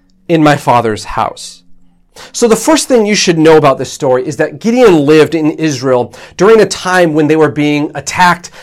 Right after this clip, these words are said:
and harassed and stolen from by hostile neighboring, uh, countries. And the particular country in our story is the country of Midian.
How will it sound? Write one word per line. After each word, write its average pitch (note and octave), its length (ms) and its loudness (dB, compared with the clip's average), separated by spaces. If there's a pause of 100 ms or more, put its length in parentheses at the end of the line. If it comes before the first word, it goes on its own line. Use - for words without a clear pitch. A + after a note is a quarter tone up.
(120)
and D#3 140 -2
harassed C#3+ 760 0 (260)
and D3 140 -4
stolen F3 680 0
from C#3+ 320 -2
by C3 120 0
hostile D3+ 720 -4 (180)
neighboring, C#3+ 720 0 (200)
uh, C3 140 0
countries. - 640 -4
And F3 320 -4
the E3 120 -2
particular F3+ 480 0
country E3 440 -2
in D3+ 120 -2
our A3 240 2
story C#3+ 460 -6 (260)
is G3 240 4
the F3 100 0
country E3+ 400 -2
of C3+ 140 -4
Midian. E3 460 -2